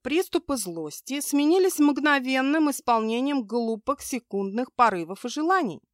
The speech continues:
Размечтался. Это просто случайность. Работа с энергией требует серьёзного настроя и вдумчивого управления.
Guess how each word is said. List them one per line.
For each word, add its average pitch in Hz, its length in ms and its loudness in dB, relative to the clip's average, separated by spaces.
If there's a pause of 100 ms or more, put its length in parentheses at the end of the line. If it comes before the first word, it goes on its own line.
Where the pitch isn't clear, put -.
(1300)
Размечтался. 180 1000 -4 (420)
Это 339 180 -4
просто 330 360 -2
случайность. 226 1000 -4 (520)
Работа 339 420 2
с - 100 -4
энергией 339 420 4
требует 302 380 -2
серьёзного 285 500 -2
настроя 254 720 0
и 208 80 0
вдумчивого 208 600 -6
управления. 180 840 -6